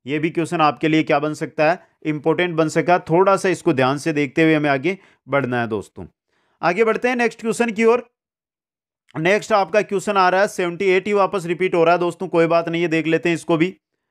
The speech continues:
पुस्तक संस्कृति री सनातन दीट के लेखक कौन? अब पुस्तकों के यानी सेवेंटी एट से लेकर सौ तक के जो क्वेश्चन रहेंगे ना, ये पुस्तकों से जुड़े हुए क्वेश्चन रहेंगे। बहुत अच्छे क्वेश्चन है,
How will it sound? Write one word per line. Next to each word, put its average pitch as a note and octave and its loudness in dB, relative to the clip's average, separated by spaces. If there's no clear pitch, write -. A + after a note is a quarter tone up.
पुस्तक B3 -2
संस्कृति A3+ 0
री B3+ 2
सनातन A3+ 0
दीट F3 -4
के A3 -4
लेखक G#3+ 2
कौन? E3+ -2
अब F#3+ -4
पुस्तकों F#3+ -2
के C#3+ 2
यानी G3 2
सेवेंटी G3 0
एट A3+ 2
से A3+ 2
लेकर F#3 0
सौ F#3 2
तक F#3+ -2
के G3 0
जो E3+ 0
क्वेश्चन F3 0
रहेंगे E3+ 2
ना, E3+ 2
ये F#3 2
पुस्तकों G#3 -4
से C#4+ 0
जुड़े A3 4
हुए G3 0
क्वेश्चन C#3+ -6
रहेंगे। A2 -2
बहुत G#3+ 2
अच्छे C4 0
क्वेश्चन A#3 -2
है, A#3+ 0